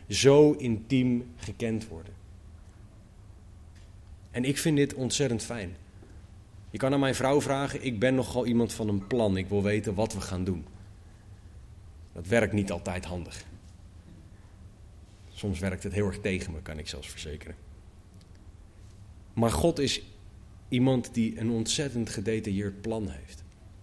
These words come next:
Het plan is namelijk op Jezus Christus gaan lijken. En alles wat er op je afkomt,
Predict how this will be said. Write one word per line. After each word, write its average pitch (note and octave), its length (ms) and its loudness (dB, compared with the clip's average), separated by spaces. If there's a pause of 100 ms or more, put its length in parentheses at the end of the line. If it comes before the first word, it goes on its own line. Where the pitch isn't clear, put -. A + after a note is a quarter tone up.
(240)
Het - 360 -4
plan D#3+ 320 6
is D#3+ 260 6
namelijk A#2 520 0
op F#2+ 120 -6
Jezus A#2 500 2
Christus - 720 -2
gaan F2+ 220 -8
lijken. F#2+ 380 -6 (1120)
En A2+ 280 0
alles G3 360 10
wat E3 180 2
er D#3 60 2
op D3+ 120 0
je D#3+ 100 -2
afkomt, A#2 580 -4